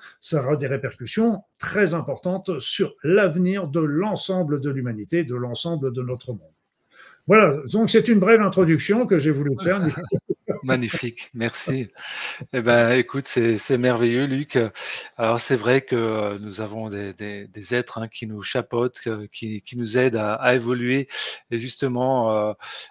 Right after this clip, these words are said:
Speaker 2: euh, voilà, nombreux d'entre eux, euh, veulent nous aider justement à devenir souverains, c'est-à-dire
Speaker 1: Mmh.
Speaker 2: à, à, à incarner, euh,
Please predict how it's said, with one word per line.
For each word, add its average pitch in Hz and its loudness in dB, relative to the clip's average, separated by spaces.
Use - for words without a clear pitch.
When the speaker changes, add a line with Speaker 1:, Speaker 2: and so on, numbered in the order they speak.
Speaker 2:
euh, 110 0
voilà, 117 2
nombreux 120 -2
d'entre 123 -4
eux, 135 2
euh, 107 -6
veulent 123 -2
nous 120 -4
aider 147 0
justement 123 -8
à 120 -2
devenir 113 -6
souverains, 147 -2
c'est-à-dire 113 -2
Speaker 1:
Mmh. 117 -4
Speaker 2:
à, 107 2
à, 120 -2
à - 0
incarner, 127 0
euh, 107 0